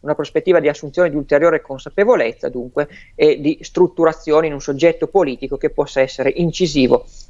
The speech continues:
anche sul piano dei, di lotte e rivendicazioni che non sono solo quelle contro il Green Pass, perché il Green Pass è il sintomo di una malattia ben più,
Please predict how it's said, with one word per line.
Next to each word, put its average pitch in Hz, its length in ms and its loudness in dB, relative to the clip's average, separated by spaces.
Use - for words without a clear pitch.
anche 151 680 0
sul 175 260 0
piano 127 500 0
dei, 123 640 0
di 135 140 4
lotte 156 340 4
e - 20 4
rivendicazioni 139 800 -2
che 131 100 -4
non 123 160 -6
sono 151 200 0
solo 135 240 4
quelle 131 220 4
contro 131 260 -4
il 156 60 0
Green 208 180 2
Pass, - 240 -8
perché 139 220 -6
il 135 60 -2
Green 165 200 -2
Pass 123 240 0
è 139 60 0
il 165 100 0
sintomo 165 760 2
di 151 100 0
una 143 140 0
malattia 151 520 2
ben 131 220 0
più, 131 200 -4